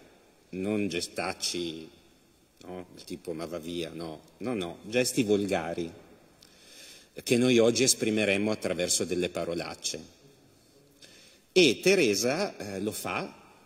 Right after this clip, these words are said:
perché ha deciso di ascoltare queste persone, quindi ha deciso comunque di non fidarsi di se stessa, lo fa anche un po' controcoscienza,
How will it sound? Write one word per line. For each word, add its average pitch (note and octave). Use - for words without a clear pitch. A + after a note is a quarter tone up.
perché -
ha F#2+
deciso G2
di F#2
ascoltare F#2
queste -
persone, F2
quindi G#2
ha F2+
deciso F#2+
comunque C#3
di G#2
non G2+
fidarsi E2+
di G#2+
se G#2+
stessa, C#3+
lo D3
fa G3+
anche G#3+
un C3+
po' B2
controcoscienza, F#2